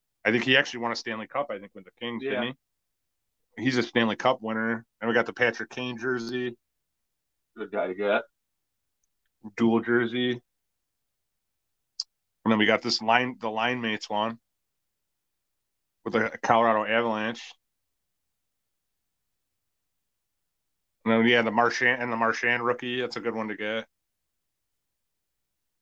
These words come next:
Speaker 1: And then we got the Dmitry Kulikov. So yeah, like I said, that was pretty, pretty solid, uh, pretty solid stuff for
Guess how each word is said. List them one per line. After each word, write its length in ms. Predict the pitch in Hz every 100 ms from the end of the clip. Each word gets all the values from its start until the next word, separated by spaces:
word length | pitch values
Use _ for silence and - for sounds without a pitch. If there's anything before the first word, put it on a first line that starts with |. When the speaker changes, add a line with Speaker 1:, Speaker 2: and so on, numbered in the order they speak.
| _
Speaker 1:
And 120 | 107
then 380 | 110 107 107 107
we 80 | 107
got 240 | 110 107
the 400 | - 107 104 101 98
Dmitry 400 | 113 117 117 113
Kulikov. 640 | 139 131 - 101 95 95 _ _ _ _ _ _ _ _ _ _ _ _ _
So 100 | - 131
yeah, 120 | 113
like 160 | 110
I 80 | 131
said, 180 | 120 135
that 80 | 127
was 120 | 165
pretty, 280 | - 151 127 _
pretty 200 | 175 180
solid, 440 | - 139 143 120 104
uh, 240 | 101 101 - _ _ _ _ _ _ _
pretty 180 | 143 151
solid 280 | 143 127 -
stuff 280 | - 123
for 80 | -